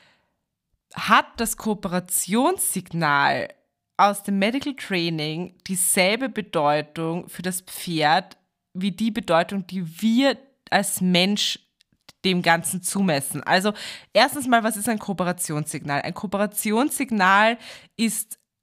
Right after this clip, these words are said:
ein Signal, das das Pferd zeigt oder ein Verhalten, das das Pferd zeigt, äh, mit dem es, und da ist jetzt schon mal eine Interpretation, würde ich mal sagen, unsererseits da, das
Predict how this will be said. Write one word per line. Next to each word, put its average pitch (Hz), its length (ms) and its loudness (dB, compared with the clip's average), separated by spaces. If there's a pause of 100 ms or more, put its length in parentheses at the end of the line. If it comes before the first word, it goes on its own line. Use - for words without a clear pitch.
(140)
ein 170 480 2 (100)
Signal, 175 800 4
das 208 160 -6
das - 200 -10
Pferd 165 320 -2
zeigt 185 360 2
oder 175 120 -2
ein 160 100 -2
Verhalten, 160 540 0
das 185 120 -6
das 175 160 -8
Pferd - 380 -8
zeigt, 156 560 -4 (360)
äh, 185 320 4
mit 185 280 -6
dem 208 220 2
es, 226 280 0 (280)
und 185 180 -4 (180)
da 170 220 8
ist 226 180 0
jetzt 214 180 -4
schon 202 140 -2
mal 185 120 2
eine 180 200 -2
Interpretation, 180 1500 -2 (180)
würde 175 240 0
ich 160 100 -4
mal 165 120 0
sagen, 156 440 2
unsererseits 190 720 0
da, 160 300 4 (640)
das 190 200 -2